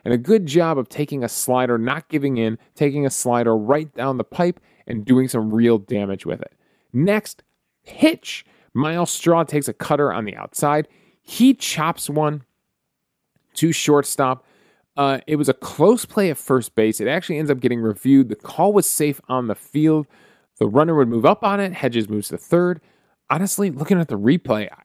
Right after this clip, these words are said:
I th-, I thought he was out. I think even Underwood and Manning thought he was out, but the call is upheld. You know, the call, safe call on the field is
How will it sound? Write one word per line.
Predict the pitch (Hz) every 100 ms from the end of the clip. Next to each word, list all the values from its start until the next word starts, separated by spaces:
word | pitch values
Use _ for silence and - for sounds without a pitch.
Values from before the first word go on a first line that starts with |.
| _
I | - - -
th-, | - - -
I | 123
thought | 165 202
he | 147
was | 113 -
out. | 156 202 101
I | 139
think | 214 175
even | 175 170 170 - _ _ _ -
Underwood | 165 175 170
and | 151 127
Manning | 180 220 123
thought | - 113 104
he | 107
was | 104 95
out, | 95 104 104 _ _ _ _
but | 117 143 -
the | 147
call | - - 139 202
is | 165
upheld. | 170 - 156 185 180 104
You | 92
know, | 113 180 -
the | 123 120 110 _
call, | 107 123
safe | - 139 160 -
call | 170 175
on |
the | 180
field | - 190 208
is | 143